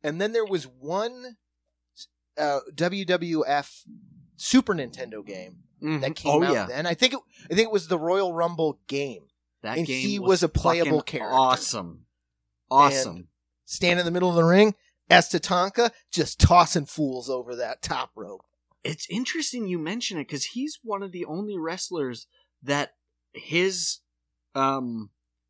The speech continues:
Speaker 2: appearance in a video game had its specific little couple lines. So maybe
Speaker 1: Yeah.
Speaker 2: he was just that badass to people.
Speaker 1: I think he was that over at the time. 'Cause also this is just post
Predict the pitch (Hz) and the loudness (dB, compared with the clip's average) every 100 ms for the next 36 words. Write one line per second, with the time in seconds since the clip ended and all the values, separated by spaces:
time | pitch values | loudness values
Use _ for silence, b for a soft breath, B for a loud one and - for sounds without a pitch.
0 | _ 143 - 160 165 190 208 175 151 120 | _ -8 -6 -4 -2 -2 -2 -2 -2 -2
1 | 160 190 185 196 208 190 - 151 147 135 | 0 0 0 -4 -6 -12 -10 -6 -6 -4
2 | - - 143 - 160 - 151 147 143 135 | -4 -4 -4 -4 -6 -8 -10 -6 -4 -2
3 | 123 - 151 139 120 113 127 104 82 107 | -4 -8 -10 -6 -6 -4 -4 -6 -10 -18
4 | - - _ _ _ _ _ _ 135 143 | -20 -20 _ _ _ _ _ _ -2 0
5 | 156 156 131 135 127 120 120 - - 107 | 2 2 0 -2 -4 -6 -8 -10 -8 -6
6 | 107 - 107 110 101 98 98 - - 92 | -6 -8 -10 -8 -6 -8 -10 -10 -16 -16
7 | 104 - 90 160 - 226 - 220 190 170 | -18 -14 -4 -2 -2 -6 -6 -10 -4 -6
8 | 123 113 131 135 139 - 127 123 131 156 | -6 -6 -4 -2 -6 -6 -8 -6 -8 -8
9 | 170 - 127 127 127 - 131 120 131 160 | -8 -8 -8 -8 -10 -16 -14 -10 -10 -12
10 | 170 _ _ _ _ _ 202 180 254 247 | -16 _ _ _ _ _ -6 0 0 0
11 | 240 233 - 190 - - 208 196 - - | -4 -6 -4 -6 -8 -6 0 0 0 0
12 | - 185 170 | 2 2 -4